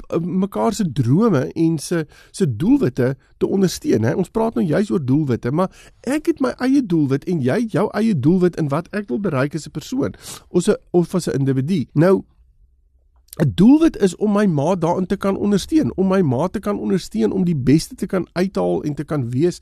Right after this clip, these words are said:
wat hy of sy veronderstel is om te wees en, eh, met hulle eie doelwitte en drome. Maar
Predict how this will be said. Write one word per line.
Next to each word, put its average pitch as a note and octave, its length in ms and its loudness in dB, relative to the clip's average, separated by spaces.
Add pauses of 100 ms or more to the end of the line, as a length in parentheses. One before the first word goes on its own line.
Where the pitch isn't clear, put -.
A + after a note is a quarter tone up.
(420)
wat C#3 180 2
hy B2 180 2
of F3+ 100 0
sy E3 180 -4
veronderstel D3+ 480 -2
is D3 80 -4
om D3+ 120 -4
te D3 120 -6
wees F#3+ 400 -4
en, D3 340 -2
eh, - 160 -8 (100)
met D3 260 0
hulle D3 120 -2
eie A3+ 300 -2
doelwitte C#3+ 400 0
en A#2+ 160 -4
drome. A2 320 -4 (400)
Maar F#3+ 140 2